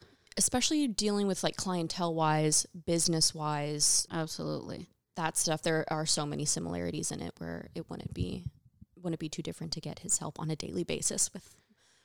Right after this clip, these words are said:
Speaker 1: really whatever I needed.
Speaker 2: Yeah, that sounds pretty like a natural, natural path
Speaker 1: Yeah.
Speaker 2: to take. <laughs> I'm
Speaker 1: It,
Speaker 2: just
Speaker 1: it
Speaker 2: hitting the
Speaker 1: felt like
Speaker 2: dogs.
Speaker 1: it.
Speaker 2: Everything's fine. Everything's good, guys.
Speaker 1: It's fine.
Speaker 2: Yeah, I just have two little donuts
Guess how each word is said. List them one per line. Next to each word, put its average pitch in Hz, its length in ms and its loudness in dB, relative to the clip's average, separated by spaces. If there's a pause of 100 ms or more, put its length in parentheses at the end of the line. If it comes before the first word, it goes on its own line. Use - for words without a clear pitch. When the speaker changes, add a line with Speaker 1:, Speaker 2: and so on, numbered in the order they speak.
(120)
Speaker 1:
really 170 160 0
whatever 165 320 -2
I 156 80 0
needed. 156 420 -4 (260)
Speaker 2:
Yeah, 165 280 2 (220)
that 208 240 0
sounds 156 360 4
pretty 151 520 -4 (300)
like 165 120 -4
a 151 80 2
natural, 151 800 2 (380)
natural 185 360 -4 (100)
path 165 460 -4
Speaker 1:
Yeah. 233 160 -2
Speaker 2:
to 170 120 0
take. - 320 -2 (100)
<laughs> - 120 0
I'm 175 60 10
Speaker 1:
It, 170 60 2
Speaker 2:
just - 200 2
Speaker 1:
it 196 60 4
Speaker 2:
hitting 160 180 10
the 143 100 10
Speaker 1:
felt - 120 4
like 147 100 4
Speaker 2:
dogs. 160 200 2
Speaker 1:
it. - 100 -4
Speaker 2:
Everything's 151 400 4
fine. 147 240 0 (1600)
Everything's 180 560 8
good, - 300 0
guys. - 500 0
Speaker 1:
It's - 160 -2
fine. - 140 -20 (440)
Speaker 2:
Yeah, 185 140 6
I 160 60 8
just 160 200 8
have 156 180 10 (100)
two - 240 6
little 165 300 6 (220)
donuts 156 720 8